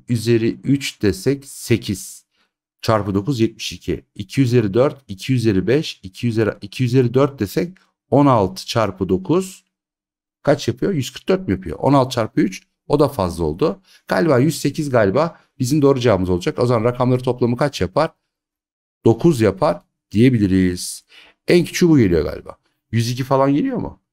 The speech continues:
Yüz iki, elli bir yok, gelmedi. Yüz dört geliyor mu? Gelmedi. Yüz altı geliyor mu? Gelmedi. O zaman yüz sekiz bizim doğru cevabımızdır. Tamam. Birden bazen kaygıda yaşıyorsunuz, lan acaba doğru mu falan diye böyle.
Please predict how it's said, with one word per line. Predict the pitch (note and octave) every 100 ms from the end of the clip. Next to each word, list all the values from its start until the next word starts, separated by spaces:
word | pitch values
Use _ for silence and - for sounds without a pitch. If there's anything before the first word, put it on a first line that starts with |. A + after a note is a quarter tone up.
| _
Yüz | G#2 G#2
iki, | G#2+ -
elli | - G#2 A2
bir | C#3+
yok, | B2 F#2 -
gelmedi. | B2 A2 F#2+ F#2 - - - _ -
Yüz | G#2 F#2+
dört | C#3+ D3
geliyor | A#2 F#2 F#2
mu? | C#3+
Gelmedi. | D3 G2 E2 E2 C#3+
Yüz | D#3+ C3+ G2+
altı | A2+ A2 B2+
geliyor | A2 F2 E2+
mu? | G#2+ E3+ G#3
Gelmedi. | - F2 - A#2+
O |
zaman | G2+ A2+
yüz | G#2+
sekiz | G2 A#2+ B2+
bizim | A#2+
doğru | A2+ G2
cevabımızdır. | F2 D#2+ - - - - _ _ _ -
Tamam. | C3 F#3+ F#3+ - _ _ _ _
Birden | F3 F#3+ F#3
bazen | E3+ E3+ F#3+
kaygıda | D3 D3+ D3+ D#3+
yaşıyorsunuz, | E3 C#3+ C#3+ A#2 G2
lan | G#2+
acaba | E2+ E2+ F#2 F#2
doğru | F2+ E2+
mu | D#2+
falan | D#2 D#2+ D2
diye | C#2 D#2
böyle. | D2 G2+ G3+